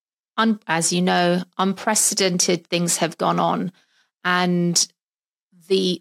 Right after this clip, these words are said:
we're just, I think that's the tip of the iceberg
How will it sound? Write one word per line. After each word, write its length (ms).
we're 200
just, 500
I 120
think 200
that's 160
the 60
tip 300
of 100
the 200
iceberg 800